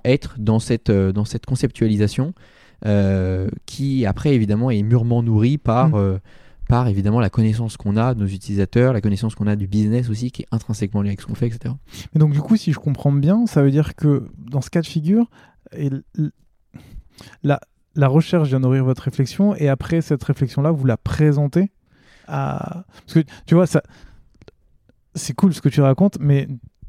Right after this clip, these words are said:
Speaker 2: dans mon expérience de... Bon alors du coup c'est dans une expérience de petite boîte, donc c'est un peu différent, mais qui est de se dire, euh,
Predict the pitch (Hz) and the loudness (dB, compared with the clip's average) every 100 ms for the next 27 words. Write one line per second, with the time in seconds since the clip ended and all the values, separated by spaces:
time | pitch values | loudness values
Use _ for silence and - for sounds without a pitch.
0 | - 127 135 135 135 - 135 143 131 113 | -2 0 2 2 2 0 0 2 -2 -2
1 | 104 104 110 _ _ 104 104 98 110 - | -4 -8 -16 _ _ -6 -4 -4 -4 -2
2 | 120 110 110 117 - 120 117 120 - 131 | -2 -2 -2 -4 0 0 0 -4 -2 0
3 | 113 110 - 117 127 135 190 196 160 131 | 0 -2 -4 -2 -2 0 0 2 0 -4
4 | - - _ 147 131 139 135 170 147 127 | -10 -20 _ -2 0 0 2 4 4 4